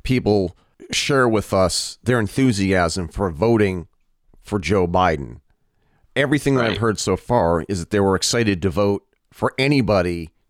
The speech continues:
Speaker 1: to get Donald Trump out of office. And I understand that. And I empathize
Speaker 2: Right.
Speaker 1: and I sympathize with that. It's the,
Speaker 2: Right.
Speaker 1: it's the lack of, I don't know if, if, if it's the lack of honesty that I don't,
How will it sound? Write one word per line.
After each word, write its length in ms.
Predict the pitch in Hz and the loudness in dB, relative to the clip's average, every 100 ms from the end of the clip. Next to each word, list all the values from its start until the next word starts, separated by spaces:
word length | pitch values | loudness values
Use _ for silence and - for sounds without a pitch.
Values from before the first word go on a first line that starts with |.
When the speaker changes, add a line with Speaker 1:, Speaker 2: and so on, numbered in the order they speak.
| - | -6
Speaker 1:
to 80 | |
get 240 | 104 110 - _ | -4 -4 -6 _
Donald 300 | 110 101 95 | 0 0 0
Trump 260 | - 85 | -4 -2
out 140 | 85 85 | 0 0
of 100 | 80 | 2
office. 380 | 95 92 87 - - | 2 2 -2 -6 -8
And 120 | - 156 | -4 0
I 120 | 151 | 2
understand 680 | - 131 127 - 135 117 98 | 2 2 0 0 0 0 -2
that. 260 | 69 50 - _ _ _ _ _ _ | -4 -10 -12 _ _ _ _ _ _
And 80 | 110 | -4
I 80 | 135 | 0
empathize 260 | 135 135 104 | 0 0 -2
Speaker 2:
Right. 320 | 113 78 76 | -2 -2 -2
Speaker 1:
and 100 | 107 | -2
I 20 | |
sympathize 720 | 120 - 170 - - 69 53 67 | 0 -2 -2 -4 -4 -6 -8 -12
with 220 | 62 - | -14 -12
that. 300 | 50 50 - _ _ _ _ _ _ | -14 -14 -18 _ _ _ _ _ _
It's 220 | - 117 - | -2 0 0
the, 120 | 117 | 0
Speaker 2:
Right. 220 | 113 - | -2 0
Speaker 1:
it's 220 | - - | 0 0
the 100 | - | 0
lack 440 | 104 98 139 139 123 | 0 2 2 0 2
of, 420 | 101 95 - - _ - | 2 0 -4 -16 _ -4
I 60 | |
don't 100 | 127 | -2
know 100 | 131 | 0
if, 160 | 104 - - 107 | -2 -6 -10 -6
if, 140 | 113 98 - - _ | -4 -6 -8 -20 _
if 180 | 95 90 | -4 -4
it's 180 | 82 - | -6 -8
the 60 | 95 | -4
lack 240 | 101 123 | -2 -2
of 120 | 98 90 | -2 -2
honesty 520 | 95 117 135 135 131 | 0 0 0 0 2
that 180 | 120 120 | 2 0
I 80 | 120 | 0
don't, 320 | 120 117 113 | 0 0 -4